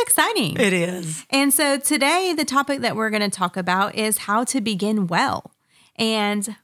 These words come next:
Speaker 1: I don't know, it just feels good to, like, have a restart, right? To,
Speaker 2: It does.
Speaker 1: to get, <laughs> to
Speaker 2: <laughs> New
Speaker 1: start over.
Speaker 2: beginnings
Speaker 1: New
Speaker 2: are
Speaker 1: beginnings.
Speaker 2: always great.
Speaker 1: <laughs> Yes.
Speaker 2: <laughs> And post-covid,
Speaker 1: Right.
Speaker 2: so excited to be in a new year. <laughs>
Speaker 1: Yes, absolutely.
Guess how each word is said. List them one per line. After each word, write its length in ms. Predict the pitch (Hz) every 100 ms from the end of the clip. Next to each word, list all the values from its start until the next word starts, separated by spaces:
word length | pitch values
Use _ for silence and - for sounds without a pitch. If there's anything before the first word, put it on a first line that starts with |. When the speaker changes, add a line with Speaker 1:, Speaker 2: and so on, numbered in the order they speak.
| _
Speaker 1:
I 100 | 262
don't 100 | 370
know, 160 | 427 403
it 60 | 220
just 180 | 277 -
feels 280 | 403 370
good 220 | - 240 233
to, 100 | 220
like, 240 | 165 131 _ _ _ _ _ _ _
have 180 | - 202
a 80 | 170
restart, 540 | 151 165 - 135 -
right? 300 | - 160 220
To, 100 | -
Speaker 2:
It 240 | 170 185 180
does. 480 | 143 180 175 - -
Speaker 1:
to 60 | 269
get, 80 |
<laughs> 260 | - - -
to 100 | -
Speaker 2:
<laughs> 120 | 285 -
New 100 | 254
Speaker 1:
start 200 | - 247 311
over. 60 | 302
Speaker 2:
beginnings 460 | 233 220 208 196
Speaker 1:
New 160 | - 381
Speaker 2:
are 140 | 196
Speaker 1:
beginnings. 140 | 190 -
Speaker 2:
always 300 | 185 180 175
great. 260 | - 175 330
Speaker 1:
<laughs> 40 | 285
Yes. 360 | 190 247 494 - - - - -
Speaker 2:
<laughs> 40 | -
And 160 | 180 - -
post-covid, 840 | 254 254 - 254 247 247 240 302
Speaker 1:
Right. 300 | 285 214 226
Speaker 2:
so 260 | - 233 214
excited 400 | - 190 175 165
to 60 |
be 160 | 170 170
in 60 | 170
a 60 |
new 80 | 165
year. 360 | 165 160 165 156 320
<laughs> 80 | 285
Speaker 1:
Yes, 460 | 277 240 208 247
absolutely. 880 | 220 220 - 214 185 190 - -